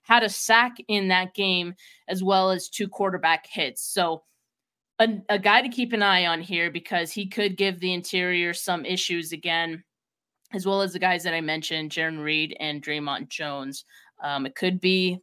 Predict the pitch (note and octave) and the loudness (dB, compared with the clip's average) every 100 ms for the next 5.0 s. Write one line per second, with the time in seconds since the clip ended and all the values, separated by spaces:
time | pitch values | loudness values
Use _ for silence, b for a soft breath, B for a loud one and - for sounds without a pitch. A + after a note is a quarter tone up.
0 | _ - F#3 F#3 F#3 E3+ E3 E3+ E3+ D#3+ | _ -4 -2 -2 -2 0 0 0 -2 -2
1 | E3 D#3+ D#3 - - F3 D#3+ D3+ D3 b | 0 2 0 -2 -8 -4 -2 -2 -4 b
2 | b b - F3+ F#3 F3 E3+ E3 - - | b b -8 -4 2 4 4 2 -6 -14
3 | _ _ - E3+ D#3 B2+ - F#3 F3+ E3+ | _ _ -2 0 0 -2 -2 2 2 2
4 | E3+ D#3 D#3 b _ - - E3+ E3 D3 | 0 0 -4 b _ -8 0 2 2 -2